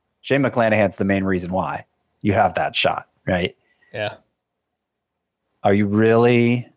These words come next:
Speaker 1: not gonna play him?
Speaker 2: So I, I have him in the podcast points league.
Speaker 1: Uh-huh.
Speaker 2: He has one start against the Astros. I have Chris Bassitt on my bench
Speaker 1: Mm-hmm.
Speaker 2: against the Nationals and the Braves. I have Jose Quintana for those great matchups.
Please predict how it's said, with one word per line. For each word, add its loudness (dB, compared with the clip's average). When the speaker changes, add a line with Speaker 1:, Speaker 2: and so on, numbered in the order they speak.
Speaker 1:
not 2
gonna 2
play 0
him? -2
Speaker 2:
So 0
I, 0
I 0
have 2
him 0
in 0
the 0
podcast -2
points -2
league. -16
Speaker 1:
Uh-huh. 2
Speaker 2:
He 2
has 0
one 2
start 2
against 0
the 0
Astros. -2
I -2
have -2
Chris -2
Bassitt 0
on 2
my 0
bench -6
Speaker 1:
Mm-hmm. -6
Speaker 2:
against -4
the -4
Nationals -2
and -2
the 0
Braves. 0
I 0
have 0
Jose 0
Quintana 0
for -4
those -2
great -2
matchups. -2